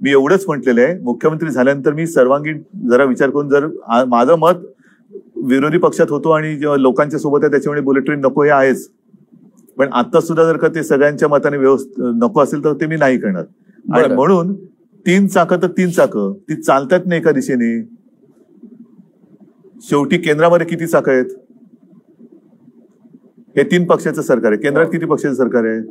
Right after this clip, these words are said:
Speaker 2: अनेक पक्ष आहेत
Speaker 1: नाही, मी
Speaker 2: त्याच्यावर.
Speaker 1: जेव्हा गेल्या वेळेला इंडियन गेलो होतो तेव्हा ते तीस पस्तीस चाकाची म्हणजे रेल्वे
Speaker 2: हो.
Speaker 1: गाडी होती.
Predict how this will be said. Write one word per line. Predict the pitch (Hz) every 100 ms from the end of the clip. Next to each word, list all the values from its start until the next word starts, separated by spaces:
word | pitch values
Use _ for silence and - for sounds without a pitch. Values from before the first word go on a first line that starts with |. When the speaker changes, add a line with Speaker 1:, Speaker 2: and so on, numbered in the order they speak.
| -
Speaker 2:
अनेक | - -
पक्ष | 185 170 165
आहेत | 127
Speaker 1:
नाही, | 123 170
मी | 165
Speaker 2:
त्याच्यावर. | 180
Speaker 1:
जेव्हा | 175 175
गेल्या | 156 147 165
वेळेला | 170
इंडियन | 156 147 165
गेलो | 160 160
होतो | 160
तेव्हा | 165 160
ते | 170
तीस | 175
पस्तीस | 175 - 180
चाकाची | 175 156 156
म्हणजे | 165 165
रेल्वे | 165 185
Speaker 2:
हो. | 180
Speaker 1:
गाडी | 175
होती. | 165 120 98